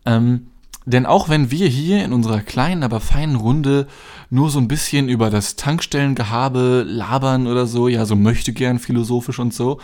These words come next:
ähm, dachte ich mir, das ist dann doch noch, naja, vielleicht nicht unbedingt ein Grund zum Feiern, aber ein Grund,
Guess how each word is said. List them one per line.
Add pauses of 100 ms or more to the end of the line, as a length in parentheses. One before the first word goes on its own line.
(440)
ähm, (680)
dachte
ich
mir, (200)
das
ist
dann
doch
noch, (840)
naja,
vielleicht
nicht
unbedingt
ein
Grund
zum
Feiern, (400)
aber
ein
Grund,